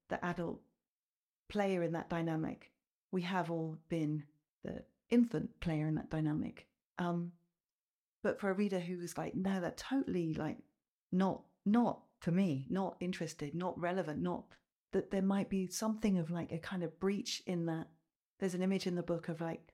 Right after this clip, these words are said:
of circles and ha-, the way we draw around ourselves, like, that our sets of interests, the circles of our concerns, you know, that doesn't concern me. That's not of interest to me. And I,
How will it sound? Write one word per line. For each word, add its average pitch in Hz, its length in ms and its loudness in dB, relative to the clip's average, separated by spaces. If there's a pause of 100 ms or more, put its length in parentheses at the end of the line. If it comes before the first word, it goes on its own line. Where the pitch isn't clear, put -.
of 160 120 -6
circles 175 560 -2
and 165 220 -2 (480)
ha-, - 140 -10 (220)
the 202 80 2
way 185 140 4
we 175 120 -2
draw 175 220 0
around 180 540 0 (160)
ourselves, 165 480 -4 (200)
like, - 160 -4
that - 140 -6 (880)
our 202 100 0
sets - 260 -2
of 190 80 0
interests, 214 380 4
the 175 60 -4
circles 196 420 -2
of 165 100 -4
our 160 140 -6
concerns, 160 720 0
you 202 80 2
know, 151 140 2 (280)
that 196 220 0
doesn't 185 300 0
concern 170 500 0
me. 131 240 -2 (140)
That's - 220 2
not 180 160 0
of 160 80 -2
interest 170 400 -2
to 160 60 -2
me. 147 300 -2 (560)
And 180 140 0
I, 180 160 -2